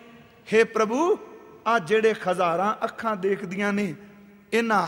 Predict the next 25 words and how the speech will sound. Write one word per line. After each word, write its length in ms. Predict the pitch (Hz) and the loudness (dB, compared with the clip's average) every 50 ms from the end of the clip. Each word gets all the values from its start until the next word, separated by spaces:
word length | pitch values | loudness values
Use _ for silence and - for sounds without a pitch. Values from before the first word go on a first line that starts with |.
| 143 160 | 0 -2
ਹਜ਼ਾਰਾਂ 580 | 165 160 185 180 170 165 175 190 202 196 - 214 | 0 2 4 4 4 4 2 0 -2 0 -2 -4
ਅੱਖਾਂ 340 | 214 - - - 214 202 185 | -4 -4 -4 -2 -2 -2 0
ਵਿੱਚ 280 | 170 185 202 202 - | 0 -2 -2 -2 -6
ਹੀ 200 | 196 147 165 190 | -10 -8 -6 -8
ਤੇਰੀਆਂ 540 | 185 - - 185 185 180 180 175 185 170 175 - | -6 -2 0 2 2 2 2 2 2 0 2 4
ਆਪਣੀਆਂ 540 | - 170 170 175 - 180 175 175 165 151 156 - - | 2 2 2 2 -2 -4 -2 0 2 0 2 0 -2
ਅੱਖਾਂ 260 | 160 - - - 120 | -2 -2 -6 -8 -8
ਨੇ, 120 | 127 - - - - - - - - - _ _ _ _ _ - | -10 -14 -18 -20 -20 -20 -20 -20 -20 -20 _ _ _ _ _ 4
ਤੇਰੇ 280 | 226 226 226 240 226 | 6 6 6 6 4
ਨੇਤਰ 320 | 196 185 180 175 - 170 156 | 2 2 0 0 0 -2 -4
ਨੇ। 200 | 135 127 104 - - - - - - - - - - _ | -4 -8 -14 -18 -20 -20 -20 -20 -20 -20 -20 -20 -16 _
ਪਰ 140 | - 190 196 | -2 -2 0
ਨਿਰਗੁਣ 500 | 185 185 190 190 196 151 196 247 262 254 | 0 0 0 0 0 -2 -2 -2 -2 -2
ਰੂਪ 200 | 269 285 302 285 | -2 -4 -4 -4
ਵਿੱਚ, 180 | 311 - - 247 | -6 -6 -6 -4
ਨਿਰਾਕਾਰ 640 | 190 185 190 185 202 226 254 - 269 294 311 330 | -2 0 2 4 4 2 2 -2 -2 -2 -2 -2
ਵਿੱਚ, 220 | 349 415 - - - - - - - - - - _ _ _ _ _ | -2 -4 -6 -8 -14 -18 -20 -20 -20 -20 -20 -20 _ _ _ _ _
"ਸਹਿਸ 520 | - - - - 214 240 269 302 302 - - | -10 -6 0 2 2 2 4 2 0 0 -2
ਤਵ 480 | 247 - - - 233 240 262 247 254 | -6 -4 0 4 4 4 4 2 0
ਨੈਣ, 560 | 220 202 196 196 196 202 214 233 233 226 202 160 | -4 -2 -2 0 0 0 0 0 -2 -2 -6 -8
ਨਨ 640 | 160 156 156 165 185 196 233 285 320 330 311 285 | -8 -8 -2 0 4 4 4 4 2 0 -2 -2
ਨੈਣ 380 | 233 208 202 202 214 233 233 226 - - | 0 0 0 0 0 0 -2 -4 -4 -2
ਹੈ 380 | 185 180 196 220 262 302 349 - - - - - - - - - - - - - _ _ | 0 2 2 2 0 0 -2 -8 -12 -20 -20 -20 -20 -20 -20 -20 -20 -20 -20 -20 _ _
ਤੋਹੇ 300 | - 240 262 262 262 240 | 4 4 6 6 4 2
ਕੋ।" 300 | - 254 214 214 202 170 | 2 2 4 4 4 2